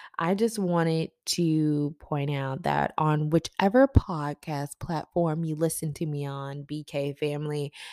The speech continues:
I want you to rate it. I want you to share it. I want you to leave a review. Um, this helps us move up in the ranks. This helps us get more recognition.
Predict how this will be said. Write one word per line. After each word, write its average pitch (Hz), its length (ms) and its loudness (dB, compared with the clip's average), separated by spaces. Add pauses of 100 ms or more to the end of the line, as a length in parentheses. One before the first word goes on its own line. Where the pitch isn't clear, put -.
(140)
I 180 60 4
want 170 260 4
you 165 60 -4
to 160 100 2
rate 156 300 4
it. 151 240 0
I - 40 -4
want 151 220 -2
you - 100 -2
to 143 80 2
share 143 440 2
it. 143 60 0
I - 20 -2
want 143 220 -2
you 147 40 -6
to 143 100 0
leave 143 220 -2
a 143 80 -2
review. 139 760 0 (600)
Um, 147 420 -2
this 160 200 2
helps 156 280 -2
us 147 160 -2
move 151 220 -2
up 127 160 0
in 135 80 -4
the 135 100 -4
ranks. 208 360 0
This 139 160 -6
helps 135 280 -6
us 131 160 -4
get 131 240 -4
more 135 160 -4
recognition. 151 840 -2